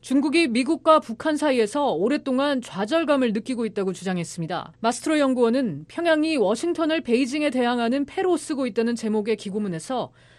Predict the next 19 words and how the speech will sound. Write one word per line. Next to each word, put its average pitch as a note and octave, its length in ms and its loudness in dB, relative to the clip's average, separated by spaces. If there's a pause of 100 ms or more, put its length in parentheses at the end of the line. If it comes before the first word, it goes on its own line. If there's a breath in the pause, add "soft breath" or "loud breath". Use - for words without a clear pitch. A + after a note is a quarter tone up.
(120)
중국은 D4 480 0
늘 D#4 220 2
북한의 C#4+ 520 0
도발이 B3 560 0
미국에 G3+ 540 -2 (260 soft breath)
한국과 D#4 560 2
일본과의 C4 680 2
군사 C#4 380 0
협력을 B3 360 2
강화할 G#3+ 520 0
명분을 B3 560 0
제공할 A3 360 -2
수 G#3 160 -10
있다는 G3 300 -4
점을 F#3+ 260 -2
우려하고 A#3 440 0
있다고 F#3+ 260 -2
설명했습니다. F3 760 -6 (180)
특히 D#4+ 320 0